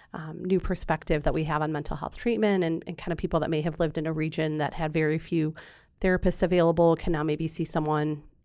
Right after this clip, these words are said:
you know, in another region that has more available mental health services. And I know in particular there's, um, very few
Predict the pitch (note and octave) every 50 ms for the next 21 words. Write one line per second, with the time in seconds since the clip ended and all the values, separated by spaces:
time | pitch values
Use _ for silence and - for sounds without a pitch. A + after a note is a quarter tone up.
0 | _ _ _ - F3+ - D#3+ D#3+ D#3+ D#3+ E3 E3 E3 E3 E3 D#3+ D#3+ E3 E3 D#3
1 | D#3 D#3+ D#3+ D#3 D3 C#3+ E3 D3+ D3 D#3 D3 - - - - _ _ _ _ F#3
2 | F3 F3 E3 D#3+ D#3 D#3 D3+ D3+ D3+ D#3+ D#3+ D#3 - - D#3 - D#3+ D#3 - -
3 | - - - D#3+ - - - - - - - - G3 - - - - - _ _
4 | _ _ _ - - F3+ F3 F3 F3 E3 E3 E3 D#3+ - D#3+ - - D3+ - F3
5 | F3 D#3+ D3+ D#3 D#3 E3 - - - - - - - - - _ F3+ E3 D#3+ D#3+
6 | D#3 F#3+ F#3 F#3 F#3 F3+ - F#3 F#3 F3+ F3